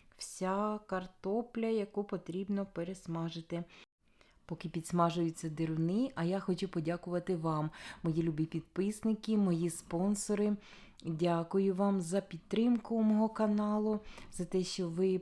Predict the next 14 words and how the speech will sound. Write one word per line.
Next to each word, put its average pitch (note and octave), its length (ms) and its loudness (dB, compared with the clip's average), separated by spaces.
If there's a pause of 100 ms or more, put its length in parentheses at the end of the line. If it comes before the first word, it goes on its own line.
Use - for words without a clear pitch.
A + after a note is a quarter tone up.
дивитеся E3+ 540 0
мої E3+ 300 -2
відео, A3 580 2
що A3 180 -4
ви E3+ 120 0
пишете E3+ 440 -6
коментарі. F3 800 0 (280)
Дуже F3+ 300 0
приємно, G#3 640 0
ви F#3 140 0
мене E3+ 280 -2
завжди E3+ 460 -2
надихаєте G3 800 -2
на E3 540 2